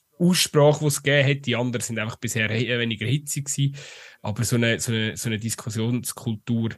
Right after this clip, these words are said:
ähm, finde ich grundsätzlich gut. Und, und, äh, man hat ja zum Beispiel auch, zum noch ein anderes, äh, zum noch einen anderen Verein zu nennen, zum Beispiel Sankt Gallen, nach, nach der verlorenen verlorenen Cup-Final, ähm, wo der Hüppi gewissen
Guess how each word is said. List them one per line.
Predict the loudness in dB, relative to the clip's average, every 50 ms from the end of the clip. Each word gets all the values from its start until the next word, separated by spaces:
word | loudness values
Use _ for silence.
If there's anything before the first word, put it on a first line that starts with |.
| _ -20 -20 -20 -20 -20 -20 _ -10
ähm, | -6 -4 -2 -2 -2 -2 -2 -4 -4 -8 -10
finde | -6 -6 -4 -4
ich | -4 -8
grundsätzlich | -6 -4 -4 -4 -4 -4 -6 -6 -4 -6 -8 -6 2
gut. | 6 8 8 8 6 2
Und, | -2 -2 -2 -2
und, | -2 -4 -2 -2 -2 0
äh, | 2 2 2 2 2 0 -6 -16 -12 -2 4
man | 4 6
hat | 6
ja | 6 4
zum | 6 6 4
Beispiel | 4 4 2 2 4
auch, | 4 6 4 4 2 0
zum | -6 -8 -4 -2
noch | -2 0 2
ein | 4
anderes, | 4 6 6 4 4 4 2 2
äh, | 2 2 4 4 4 2 2 0 -4 -8 -10 -14
zum | -10 -6 -2 -2
noch | 0
einen | 2 2
anderen | 4 4 4 2 2
Verein | 2 4 4 4 4 2
zu | 0 -2
nennen, | -2 -2 -4 -4 -6
zum | -8 -12
Beispiel | -10 -10 -12 -12 -14 -12
Sankt | -8 -6 -4 -4 -2 0
Gallen, | 2 4 4 4 4 2 2 -2 -8 -20 -20 -18 -6
nach, | 0 2 2 2 2 -2 -6 -6 -4 -4
nach | -4 -4 -4
der | -6 -6
verlorenen | -4 0 0 2 2 2 2 2 0 2 2 4 4 4 4 2 0 -2 -6 _ _ _ _ _ _ _ _ _ _ _ -20 _ -10
verlorenen | -2 0 2 2 2 0 -2 -2 2
Cup-Final, | 2 2 2 2 4 6 6 8 8 8 6 6 4 _ _ _ _ _ _ _ _ _ -6
ähm, | -4 -2 -2 -2 -4 -4 -6 -6
wo | -2 2 2 4 4 2 0 -4 _ _ _ _ _ _ _ _ _ _ 0
der | 2 2 2 0 -2 2
Hüppi | 4 4 4 4 2 2 4 4 4 2 -2 -8
gewissen | -2 0 0 0 0 0 2 2